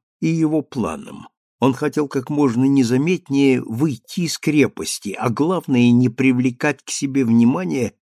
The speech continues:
проходя через Соборную площадь. Укутавшись с головой в выбранный им накануне серый плащ, он смело шагал по главной улице предместья и быстро пробрался сквозь толпу,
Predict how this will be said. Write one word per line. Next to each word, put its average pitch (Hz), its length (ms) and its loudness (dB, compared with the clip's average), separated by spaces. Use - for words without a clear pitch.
проходя 123 480 0
через 135 340 -4
Соборную 131 680 0
площадь. - 760 -14
Укутавшись 123 800 -2
с 98 60 -10
головой 120 580 -2
в 101 220 -6
выбранный 107 580 2
им 107 160 2
накануне 107 520 -2
серый 82 440 -6
плащ, - 480 -12
он 143 160 4
смело 185 460 2
шагал 143 460 2
по 135 160 2
главной 123 440 4
улице 127 440 2
предместья 135 800 0
и 135 80 6
быстро 185 460 0
пробрался 151 800 2
сквозь 127 380 -2
толпу, 147 600 -2